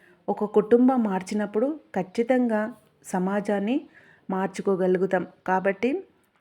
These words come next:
రేపు గురి పౌర్ణిమ సందర్భంగా పిల్లలకు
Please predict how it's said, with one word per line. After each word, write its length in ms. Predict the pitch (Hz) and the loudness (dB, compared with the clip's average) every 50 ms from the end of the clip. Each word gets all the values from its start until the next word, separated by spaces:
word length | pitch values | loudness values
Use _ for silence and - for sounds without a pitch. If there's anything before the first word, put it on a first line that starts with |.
| _ _ - | _ _ -2
రేపు 260 | 202 208 214 214 226 | 0 0 2 2 0
గురి 280 | 196 175 196 190 196 | 0 2 2 2 2
పౌర్ణిమ 460 | 202 202 233 226 247 254 254 262 254 262 | 2 2 4 4 4 4 4 2 2 0
సందర్భంగా 760 | 254 - 180 170 170 190 190 185 180 202 196 196 202 233 269 302 277 226 _ - | 0 -2 -2 -2 -2 -4 -4 -4 -4 -4 -2 -2 -2 -2 -2 -4 -6 -8 _ -4
పిల్లలకు 560 | 208 190 196 208 233 254 269 247 247 220 | 0 0 2 2 2 2 2 0 2 2